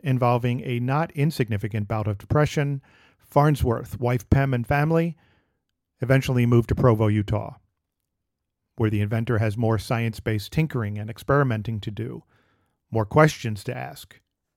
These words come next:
more mysteries to solve. He does keep both an eye and an ear on television as the invention takes root and takes off. And he's reported to be disgusted.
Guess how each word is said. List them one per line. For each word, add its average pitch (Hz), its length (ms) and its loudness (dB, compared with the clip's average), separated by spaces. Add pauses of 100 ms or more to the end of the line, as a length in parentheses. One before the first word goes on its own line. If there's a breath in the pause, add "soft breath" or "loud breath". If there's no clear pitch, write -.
(140)
more 107 160 -2
mysteries 110 460 0
to 113 120 -12
solve. - 480 -10 (1400)
He 127 120 -2
does 147 240 6
keep 135 240 2
both 127 200 4
an 123 80 0
eye 120 140 4
and 117 100 2
an 117 120 2
ear 151 180 10
on 117 100 8
television 123 680 -2 (1040)
as 113 160 0
the 117 100 0
invention 117 400 0
takes 107 300 -2
root 143 260 4 (240)
and 120 100 -4
takes 113 240 -2
off. 107 320 -2 (1700)
And 123 100 2
he's 123 140 4
reported 131 400 6
to - 80 -2
be 110 140 0
disgusted. 104 520 -2